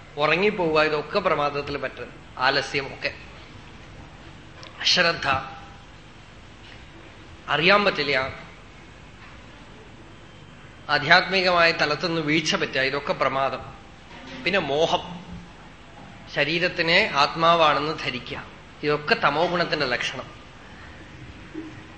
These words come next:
ഇവിടെ ഭഗവാനിൽ ഈ തമസ്സും രജസ്സും ഒന്നും സ്പർശിക്കാത്ത മൂർത്തിയാണ്. സാത്വികമായ മൂർത്തിയെ വേണം ഉപാസിക്കാൻ, അല്ലേ? സാത്വികമായ മൂർത്തിയെ വേണം ഉപാസിക്കാൻ.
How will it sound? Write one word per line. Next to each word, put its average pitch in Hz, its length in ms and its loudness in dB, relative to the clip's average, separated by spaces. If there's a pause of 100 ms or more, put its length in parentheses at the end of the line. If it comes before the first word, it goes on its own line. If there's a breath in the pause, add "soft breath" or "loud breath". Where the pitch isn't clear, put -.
(240)
ഇവിടെ 196 500 6 (260)
ഭഗവാനിൽ 202 640 4
ഈ 196 80 2
തമസ്സും 190 760 0
രജസ്സും 175 420 0
ഒന്നും 190 220 -2
സ്പർശിക്കാത്ത 214 1160 2
മൂർത്തിയാണ്. 175 640 2 (880)
സാത്വികമായ 214 760 6
മൂർത്തിയെ 202 420 2
വേണം 185 260 4
ഉപാസിക്കാൻ, 151 560 0
അല്ലേ? 127 260 -8 (1800)
സാത്വികമായ 202 840 6
മൂർത്തിയെ 190 420 2
വേണം 180 200 6
ഉപാസിക്കാൻ. 151 520 0